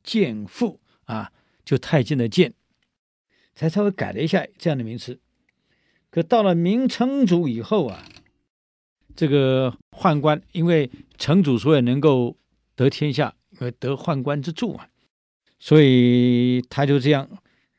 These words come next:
原来在这个太祖时候啊，是不让宦官读书识字，因为你宦官只要不认识字，你就不会去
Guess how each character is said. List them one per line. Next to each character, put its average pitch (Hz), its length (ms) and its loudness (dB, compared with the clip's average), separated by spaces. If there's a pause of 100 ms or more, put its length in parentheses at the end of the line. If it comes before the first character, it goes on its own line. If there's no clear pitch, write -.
(220)
原 151 260 2
来 165 180 4
在 156 260 2
这 135 240 -2
个 110 280 -8
太 170 340 -6
祖 107 160 -14
时 - 160 -18
候 113 220 -12
啊， 92 120 -18
是 - 160 -18
不 - 160 -8
让 156 240 -2
宦 135 240 -10
官 127 220 -8
读 101 180 -16
书 107 200 -18
识 - 180 -18
字， - 260 -20 (840)
因 196 140 4
为 190 40 6
你 131 120 2
宦 160 280 -2
官 160 160 0
只 120 200 -8
要 139 140 -6
不 180 200 0
认 165 320 2
识 170 180 -6
字， 220 280 -6 (920)
你 110 160 -6
就 156 160 0
不 - 260 -14
会 170 200 2
去 127 320 -2